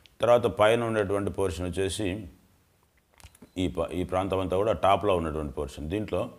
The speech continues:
ఇది గొంతు భాగం, థ్రోట్, థ్రోట్ అంటే గొంతు భాగం. గొంతు భాగంలో నుంచి,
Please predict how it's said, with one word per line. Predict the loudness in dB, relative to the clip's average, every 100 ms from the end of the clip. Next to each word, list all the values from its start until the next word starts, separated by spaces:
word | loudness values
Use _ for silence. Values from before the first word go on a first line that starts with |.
| -20 _ _ -4
ఇది | 0
గొంతు | 4 4 4
భాగం, | 4 4 2 -6 -14 -20 -20 _ _ _ _ _ _ _ _ _ _ _ _ -2
థ్రోట్, | 4 4 2 -6 -2
థ్రోట్ | 0 0
అంటే | 0 2
గొంతు | 2 2 2
భాగం. | 2 2 0 -4
గొంతు | -4 -2 0
భాగంలో | 2 2 0
నుంచి, | -4 -4 -4 -4